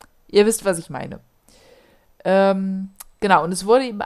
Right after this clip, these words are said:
ein Draht an einer dieser Glocken befestigt und der andere an diesem Klingelding in der Mitte. Und beide Drähte waren dann an einer kleinen Zündvorrichtung angeschlossen.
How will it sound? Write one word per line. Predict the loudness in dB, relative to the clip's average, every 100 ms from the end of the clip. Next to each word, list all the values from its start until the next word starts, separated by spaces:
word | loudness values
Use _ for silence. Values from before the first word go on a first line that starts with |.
| -2
ein | 0 -2 -6
Draht | -6 0 2 0 -2 -6
an | -6
einer | -6 -6 -4 -4
dieser | -4 -6
Glocken | -4 -2 -4 -4 -14
befestigt | -10 -6 -6 -8 -12 -12 -12
und | -6
der | -2
andere | -2 -2 -2 -2
an | -2 -4
diesem | -6 -8 -10 -12 _ -20
Klingelding | -10 -6 -4 -2 -4 -6
in | -6
der | -6
Mitte. | -6 -4 -4 -6 _ _ -20 _ _ _ _ _
Und | -6 4
beide | 4 4 2
Drähte | 0 0 0 -2
waren | 0 0 -2
dann | -2 -2 -4 -10 -10
an | -10
einer | -8 -8 -8
kleinen | -4 -4 -6
Zündvorrichtung | -8 -10 -10 -10 -10 -14
angeschlossen. | -16 -16 -18 -18 -18 -18 -20